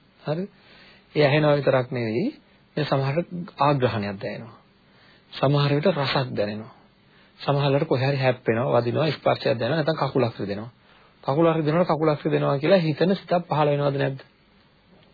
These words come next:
රිදෙනවා. කරදරයි කියලා හිතෙනවා. කෙනෙක් අහි-, අහිතවත් කෙනෙක් දකිනවා. දකින්නට හිතෙනවා, "මොන කරදරයක්ද මන් දැන් මූණට මුලිච්ච වුණා" කියලා. එහෙනම් මේ ඇහැ, කන, නාසය, දිව, ශරීරය කියන ඉන්ද්‍රියන් වලින් අපිට අරමුණු වෙනකොට අපේ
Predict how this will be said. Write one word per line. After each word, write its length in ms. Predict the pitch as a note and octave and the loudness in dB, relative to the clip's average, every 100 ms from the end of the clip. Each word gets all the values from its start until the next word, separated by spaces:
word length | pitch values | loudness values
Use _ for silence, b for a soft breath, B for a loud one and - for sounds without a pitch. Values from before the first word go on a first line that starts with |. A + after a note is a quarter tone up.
| _ _ _ - - | _ _ _ -20 -12
රිදෙනවා. 420 | B2+ B2+ A#2+ G#2 G2 | -2 2 2 0 -4
කරදරයි 560 | - C3+ B2 B2+ A#2+ | -2 0 2 2 2
කියලා 200 | - G#2+ | 0 -4
හිතෙනවා. 260 | G2+ G#2 - B B B B | -4 -10 -14 B B B B
කෙනෙක් 340 | - E3 F3+ - | 2 4 4 2
අහි-, 300 | C3+ B2+ F3 | 2 4 4
අහිතවත් 420 | D3 E3 F3 F3 E3+ | 4 4 6 4 4
කෙනෙක් 240 | C#3 B2 | 2 2
දකිනවා. 380 | A#2 - A2 A#2+ - B B C3 | -2 -6 -10 -12 -16 B B 0
දකින්නට 340 | C3+ E3 D#3 | 2 2 2
හිතෙනවා, 320 | D3+ F3 D#3 | 0 0 -2
"මොන 160 | B2 C#3 | -2 -4
කරදරයක්ද 520 | - C3+ B2 C3 B2+ | -2 -2 0 0 0
මන් 160 | B2+ B2+ | 0 -2
දැන් 160 | C#3+ D3+ | -2 0
මූණට 320 | C#3 C3+ C3+ | -2 -2 -2
මුලිච්ච 300 | C3+ C3+ A#2 | -2 -2 -4
වුණා" 240 | B2+ A#2 G#2+ | -4 -4 -6
කියලා. 260 | - A#2+ - b b b b b | -10 -16 -20 b b b b b
එහෙනම් 240 | D3+ G#3 | 2 4
මේ 140 | G#3+ A#3 | 4 4
ඇහැ, 220 | D3 E3 | 2 2
කන, 160 | F#3 F#3+ | 0 2
නාසය, 340 | F#3+ F#3 G3+ | 2 2 0
දිව, 160 | E3 D#3 | 0 0
ශරීරය 380 | D3+ D#3+ E3+ F3 E3+ | 0 0 2 0 0
කියන 160 | F#3+ F#3+ | -2 -2
ඉන්ද්‍රියන් 580 | C3+ C#3 C#3+ D#3 D#3+ E3+ | -4 -4 -2 0 0 -2
වලින් 380 | D3+ C#3+ B2 G3+ | -4 -6 -4 -4
අපිට 220 | D3+ F3 | -6 -4
අරමුණු 400 | F3+ D#3+ D3+ D#3+ | -4 -4 -4 -4
වෙනකොට 340 | D#3+ D3+ - - B3 | -4 -6 -4 -4 -4
අපේ 340 | D3+ G3 A#3+ | -4 -2 -2